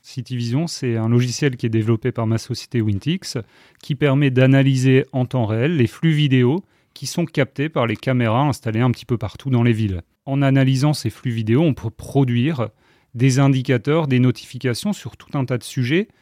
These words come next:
dont des sujets hyper importants pour la réussite des J O, et qui sont régulièrement pointés du doigt en, en prévision de cet événement, qui sont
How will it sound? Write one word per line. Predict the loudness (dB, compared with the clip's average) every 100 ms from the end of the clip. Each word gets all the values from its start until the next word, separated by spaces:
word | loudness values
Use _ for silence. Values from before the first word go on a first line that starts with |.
| _ _
dont | -6 0 2 2
des | 0
sujets | 0 -2 -2
hyper | -2 0 0
importants | 0 -2 -6 -6
pour | -2
la | 0 2
réussite | 0 -2 0
des | 2
J | 4 2
O, | 0 _ _ _
et | -10
qui | -10 -6
sont | -2
régulièrement | 2 2 4 4 4 2
pointés | 0 -4 -4
du | -6 -4
doigt | -2
en, | -2 -2 -6
en | -8
prévision | -4 -2 -2 -2
de | -2
cet | -6 -6
événement, | -6 -2 0 0
qui | -2 -6
sont | -2 -2